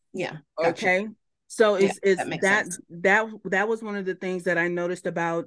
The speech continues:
Speaker 2: um, all of the different things that I saw. Your dog is cute as hell. That's another thing.
Speaker 1: Oh, thank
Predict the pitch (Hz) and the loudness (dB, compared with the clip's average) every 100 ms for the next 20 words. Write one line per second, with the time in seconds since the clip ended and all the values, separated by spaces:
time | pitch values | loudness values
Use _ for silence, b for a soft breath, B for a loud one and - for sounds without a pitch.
0 | - 170 160 160 - 180 180 170 175 175 | -4 -4 -2 -4 -4 -2 -2 -4 -4 -4
1 | 170 175 170 170 156 165 170 165 160 175 | -4 -4 -4 -2 -4 -2 -4 -4 -2 -2
2 | 180 175 - 170 165 170 151 147 156 - | -2 -6 -6 -6 -4 -4 -6 -4 -6 -4
3 | 180 165 156 175 165 202 185 - 466 - | -4 -4 -4 -6 -4 -4 -8 4 6 8
4 | 349 466 - | 6 6 4